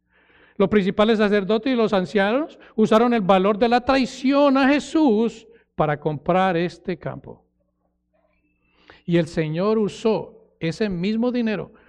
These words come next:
para que este campo fuera un monumento eterno de la traición y la falsedad de Judas y estos líderes religiosos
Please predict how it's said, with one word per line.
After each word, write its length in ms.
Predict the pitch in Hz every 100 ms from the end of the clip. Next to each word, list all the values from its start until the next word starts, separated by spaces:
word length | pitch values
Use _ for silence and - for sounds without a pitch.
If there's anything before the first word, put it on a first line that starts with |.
| _ -
para 220 | 156 151
que 440 | - 156 - _ _ _ _ -
este 380 | 240 240 254
campo 380 | 240 226 180 180
fuera 260 | 156 190 202
un 300 | 208 220 220
monumento 880 | 233 208 180 180 190 240 240 254 247
eterno 680 | 247 233 233 208 58 - _ _ _ _ _ _ _ _ _
de 180 | 131 156
la 200 | 165 180
traición 720 | 202 202 190 - 214 156 135 _
y 100 | - 156
la 120 | 165
falsedad 840 | - 190 175 - 190 170 62 - _ _ _ _ _ _ _ _ _ _ _
de 200 | 131 151
Judas 760 | 156 160 139 - - - _ _ _ _
y 120 | - 139
estos 280 | 127 143
líderes 400 | 127 131 131 127
religiosos 880 | 123 127 120 - - - _ - _